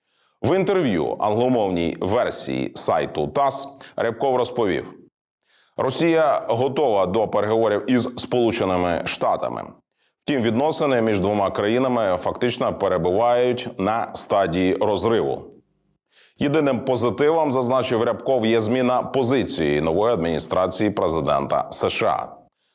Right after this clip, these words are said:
На відміну від свого попередника, Дональд Трамп надсилає сигнали стосовно перезавантаження цих відносин.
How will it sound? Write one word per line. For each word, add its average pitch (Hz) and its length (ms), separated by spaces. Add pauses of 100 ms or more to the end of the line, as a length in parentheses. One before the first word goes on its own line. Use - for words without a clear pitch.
(120)
На 107 240
відміну 113 500
від 107 180
свого 92 300
попередника, 113 1120 (120)
Дональд 90 560
Трамп 131 380 (580)
надсилає 123 720
сигнали 113 640
стосовно 127 600
перезавантаження 95 1200
цих 73 260
відносин. 69 500